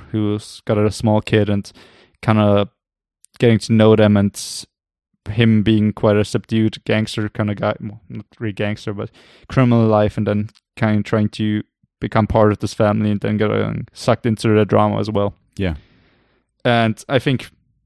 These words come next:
Speaker 1: pretty much everybody has heard of Drive, and it's one of the most mainstream artsy films out there, I think.
Speaker 2: Yes.
Speaker 1: And it deserves that title of being, like, this mainstream artsy film because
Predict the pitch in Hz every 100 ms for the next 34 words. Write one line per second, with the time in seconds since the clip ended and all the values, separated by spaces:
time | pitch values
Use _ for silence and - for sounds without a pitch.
0 | _ _ - 127 113 117 107 110 104 98
1 | - 113 131 - 143 151 156 - 120 117
2 | - _ _ - 131 131 120 135 123 120
3 | - _ 127 120 131 - 117 113 120 -
4 | 113 113 - - - 110 107 - 107 113
5 | 104 104 - 117 110 - 135 143 131 -
6 | 143 160 _ _ - 90 101 - - -
7 | _ _ - 123 120 107 - - _ _
8 | _ - 120 - - 113 101 107 104 -
9 | 110 101 - 107 107 110 - 117 107 104
10 | 107 110 - 107 101 - 110 110 107 -
11 | 107 110 107 107 120 107 -